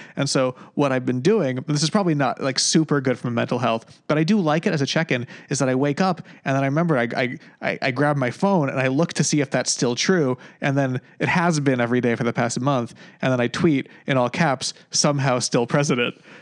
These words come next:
So this is a thing that, um, I'm doing as a sort of, um, because it's, uh,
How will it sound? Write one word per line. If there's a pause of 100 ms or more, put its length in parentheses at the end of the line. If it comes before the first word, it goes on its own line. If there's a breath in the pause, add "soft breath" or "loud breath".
So
this
is
a
thing
that,
um,
I'm
doing (300 loud breath)
as (200 soft breath)
a
sort
of, (420 soft breath)
um, (140)
because
it's,
uh,